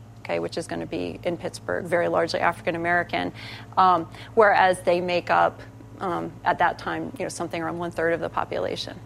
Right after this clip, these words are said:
right? So it's a, it's a very extreme form of, uh, uh, overrepresentation among the arrested population.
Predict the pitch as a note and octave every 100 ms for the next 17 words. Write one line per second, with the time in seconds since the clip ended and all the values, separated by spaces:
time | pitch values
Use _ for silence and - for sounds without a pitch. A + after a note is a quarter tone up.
0 | - F3 - F3 E3+ E3 E3 - E3 F3
1 | E3+ E3 D#3+ E3 - - E3+ E3 - E3
2 | E3 D#3 D#3+ D#3+ D#3 - - E3 F3 -
3 | - - - - - - - - F3 D#3+
4 | - - - - - A#3+ G3+ F#3 F3 F#3
5 | F3+ F3 F3 F3 F3+ E3+ F3 E3+ E3+ E3
6 | F3 - F3+ - - - G3 -